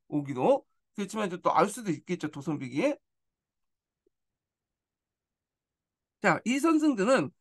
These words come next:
풍수사당을, 풍수사당을 당시에 호족도에 받아지고 있었는데, 조선이 송악 지역, 오늘 개경 지역에 왕씨와 연결되어 고려 건국을 예언한 것이 그 조언이다.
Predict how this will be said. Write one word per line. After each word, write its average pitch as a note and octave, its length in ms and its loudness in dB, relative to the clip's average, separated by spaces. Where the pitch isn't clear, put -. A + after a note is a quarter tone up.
풍수사당을, C4+ 1300 -2
풍수사당을 B3+ 520 0
당시에 E3+ 320 -4
호족도에 A#3 440 -6
받아지고 D3 420 -2
있었는데, C3+ 520 -4
조선이 B3+ 440 -4
송악 C#4+ 340 -2
지역, D#3 260 -4
오늘 E3+ 280 -2
개경 F#3 340 -2
지역에 D#3 500 -2
왕씨와 F#3 520 0
연결되어 D3+ 640 0
고려 A#3+ 240 0
건국을 F#3+ 320 0
예언한 D3 440 0
것이 C3+ 200 -10
그 F3+ 160 -6
조언이다. D3 580 0